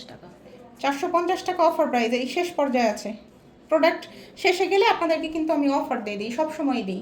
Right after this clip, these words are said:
Speaker 1: ঠিক আছে।
Speaker 2: চারশো পঞ্চাশ টাকা করে পেয়ে যাচ্ছেন অফারের প্রোডাক্ট। এইগুলো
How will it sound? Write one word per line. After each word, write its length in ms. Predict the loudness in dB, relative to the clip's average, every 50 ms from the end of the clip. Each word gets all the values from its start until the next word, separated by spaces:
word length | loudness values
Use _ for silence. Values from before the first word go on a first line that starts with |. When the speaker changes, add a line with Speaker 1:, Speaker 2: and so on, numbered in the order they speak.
| -10 -12 -12
Speaker 1:
ঠিক 140 | -10 -10 -8
আছে। 220 | -10 -10 -10 -4 -2
Speaker 2:
চারশো 280 | 0 0 0 0 -2 -2 -2
পঞ্চাশ 260 | -2 -2 -2 -4 -4 -4
টাকা 140 | -2 0 0 0
করে 120 | 0 0 0 2
পেয়ে 120 | 2 0
যাচ্ছেন 280 | 2 0 -2 -2 -2 -2
অফারের 320 | -2 0 0 2 0 0 0
প্রোডাক্ট। 280 | 0 -2 0 0 2 4
এইগুলো 360 | 4 4 4 4 4 4